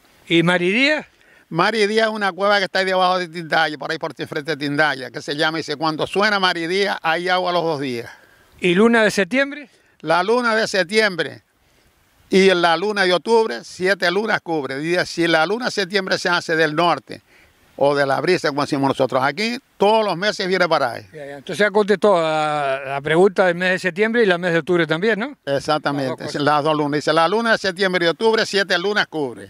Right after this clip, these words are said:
Speaker 1: Ya, ya. Pues, don Manuel, ma-, está bien todo esto, además se lo sabe de memoria porque tenía un, un pequeño guión aquí.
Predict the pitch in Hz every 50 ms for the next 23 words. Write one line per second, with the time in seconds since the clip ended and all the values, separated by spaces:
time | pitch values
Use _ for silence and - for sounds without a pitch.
0 | - - 160 165 165 156 143 135 - - - - - - - - - - - 156
1 | 151 156 156 156 151 156 170 214 262 269 220 175 147 131 139 139 - - 156 160
2 | 160 160 175 185 185 180 170 147 190 180 175 175 196 196 - 185 170 165 190 175
3 | 165 175 170 151 - 175 175 180 170 170 165 160 151 175 214 226 214 180 165 160
4 | 160 165 175 175 170 160 151 151 156 147 127 - 151 147 160 165 175 165 156 156
5 | 160 165 170 165 151 147 151 190 226 247 214